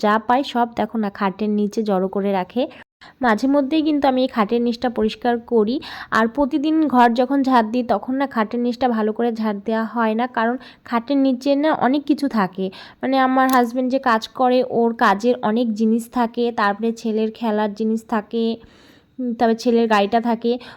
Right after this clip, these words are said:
তো প্রতিদিন এতগুলো জিনিস সরায় সরায় আমার ঝাড় দেওয়া সম্ভব না, তো ওই জন্য সামনে থেকে আমি যেটুক পারি ঝাড় দিয়ে নিই। আর মাঝে মধ্যে এরম করে খাটের নিচটা পরিষ্কার করি। তো আজকে আর ঘরে ঝুল টুল ঝাড়লাম না,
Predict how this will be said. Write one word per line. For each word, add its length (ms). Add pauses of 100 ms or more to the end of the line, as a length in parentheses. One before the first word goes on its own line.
(120)
তো 60 (140)
প্রতিদিন 400 (140)
এতগুলো 360 (140)
জিনিস 240 (100)
সরায় 340
সরায় 280
আমার 240
ঝাড় 280
দেওয়া 160 (100)
সম্ভব 320 (120)
না, 60 (320)
তো 140
ওই 120
জন্য 120 (140)
সামনে 300 (120)
থেকে 260
আমি 160
যেটুক 300
পারি 160 (100)
ঝাড় 280
দিয়ে 220
নিই। 100 (380)
আর 60 (100)
মাঝে 180 (100)
মধ্যে 200
এরম 180
করে 200
খাটের 280
নিচটা 220 (100)
পরিষ্কার 380 (140)
করি। 200 (720)
তো 140
আজকে 260
আর 60 (100)
ঘরে 200 (140)
ঝুল 160 (100)
টুল 120 (100)
ঝাড়লাম 340 (100)
না, 80